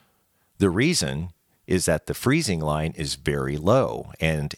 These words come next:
any lift will propel the raindrops upward past the freezing line and create hail. Usually, the hail is small and non-destructive.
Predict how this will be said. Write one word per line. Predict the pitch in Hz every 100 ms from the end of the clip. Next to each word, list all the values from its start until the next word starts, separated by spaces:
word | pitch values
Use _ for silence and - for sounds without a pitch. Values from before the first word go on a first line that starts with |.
| -
any | 90 92 80
lift | 73 135 104 78 -
will | 85 82
propel | - 78 95 82
the | 76
raindrops | 69 104 135 90 80 78 -
upward | 151 - 92 92 -
past | - 202 190
the | 107
freezing | - 95 82 80
line | 78 73 76 80 - - -
and | - 123 120 -
create | - 80 62 -
hail. | 98 80 - - _ _ _ _ _ _ _ _ _ - _
Usually, | 120 180 120 78 78 76
the | 92
hail | 87 98 90 82
is | 78
small | - 82 80 80
and | 71 73 73
non-destructive. | 73 69 62 - - 82 - 64 80 -